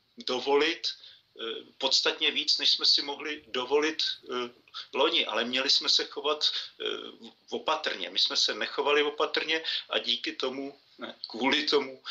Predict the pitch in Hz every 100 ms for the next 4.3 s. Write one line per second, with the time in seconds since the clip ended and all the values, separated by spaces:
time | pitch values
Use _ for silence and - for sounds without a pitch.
0 | - - 131 131 127 - 120 - - -
1 | 123 120 - 139 143 143 143 - 113 107
2 | - - - - - 120 - - 131 -
3 | - 131 135 139 147 139 156 175 - -
4 | 98 - 113